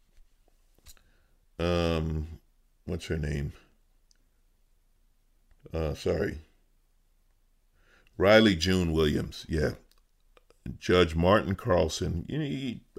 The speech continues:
you're not gonna remember. I'm not gonna remember, but this is the guy's name. Judge Carlson said that Riley June Williams should be released into the custody of her mother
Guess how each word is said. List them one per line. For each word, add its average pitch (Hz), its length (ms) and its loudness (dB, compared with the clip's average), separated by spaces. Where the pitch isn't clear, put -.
you're 131 140 -2
not 95 160 2
gonna 85 140 -4
remember. 76 420 0
I'm 95 140 4
not - 160 -2
gonna 82 160 -6
remember, 85 340 -4
but - 160 -8
this 110 160 -6
is 92 80 -14
the - 80 -20
guy's 78 380 -4
name. 76 240 -6
Judge 156 340 4
Carlson 110 760 2
said 107 260 -2
that 101 160 4
Riley 117 360 8
June 113 280 2
Williams 110 380 4
should 95 240 -4
be 95 120 2
released 110 600 2
into 107 240 -2
the 85 80 -2
custody 139 560 0
of 120 120 6
her 110 100 4
mother 101 500 2